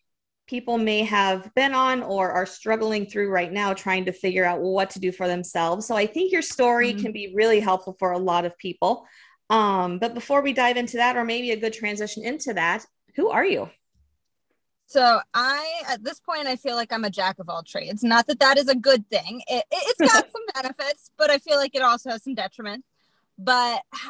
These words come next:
Speaker 2: I didn't know what I wanted to do or what I wanted to be. And I'm still, you know, fine tuning it like everyone does. So I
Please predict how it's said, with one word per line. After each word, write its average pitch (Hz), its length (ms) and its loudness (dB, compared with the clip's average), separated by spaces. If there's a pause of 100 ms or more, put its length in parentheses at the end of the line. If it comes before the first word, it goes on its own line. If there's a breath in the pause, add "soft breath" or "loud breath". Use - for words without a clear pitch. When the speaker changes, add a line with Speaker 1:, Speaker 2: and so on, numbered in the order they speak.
(120)
Speaker 2:
I 262 680 2 (180)
didn't 254 240 -10
know 247 160 -4
what 226 160 -2
I 202 100 0
wanted 180 340 -10
to - 100 -20
do 180 180 -10
or 190 140 -2
what 185 180 0
I 180 100 0
wanted 180 300 -4
to 196 100 -10
be. 165 380 -8
And 202 120 -2
I'm 202 120 2
still, 185 380 2 (180)
you 330 140 -2
know, 277 140 6
fine 262 320 2
tuning 214 340 -6
it 214 160 -4
like 196 180 -4
everyone 170 460 -8
does. 175 340 -4 (340)
So 240 300 6
I 294 200 4